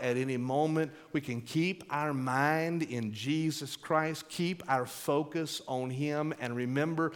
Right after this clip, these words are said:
that God will make a way,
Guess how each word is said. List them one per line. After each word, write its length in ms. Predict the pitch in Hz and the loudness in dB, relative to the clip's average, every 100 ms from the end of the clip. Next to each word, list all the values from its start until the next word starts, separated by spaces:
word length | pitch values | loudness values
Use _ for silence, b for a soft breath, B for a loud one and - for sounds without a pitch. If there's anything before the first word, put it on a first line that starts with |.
| B B - | B B -6
that 260 | 120 110 | -4 -4
God 640 | 110 139 147 165 185 180 135 | 2 8 10 10 8 4 0
will 180 | 123 120 | -2 0
make 400 | 123 147 175 151 | 2 2 2 0
a 80 | |
way, 680 | 123 113 135 147 170 185 208 | -2 2 6 8 8 4 0